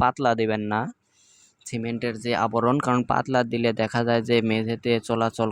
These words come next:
করার সময়, আহ, পায়ের ঘষা খেয়ে ঘোলাগুলো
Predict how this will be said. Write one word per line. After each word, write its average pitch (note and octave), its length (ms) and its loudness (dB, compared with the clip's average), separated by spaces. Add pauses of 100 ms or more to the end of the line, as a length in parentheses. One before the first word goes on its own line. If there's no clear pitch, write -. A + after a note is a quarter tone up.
করার G#2+ 320 2
সময়, A2 360 -2 (460)
আহ, A2 260 -2
পায়ের A2+ 240 2
ঘষা A#2 320 -6 (100)
খেয়ে C3 240 -4 (200)
ঘোলাগুলো G#2+ 480 2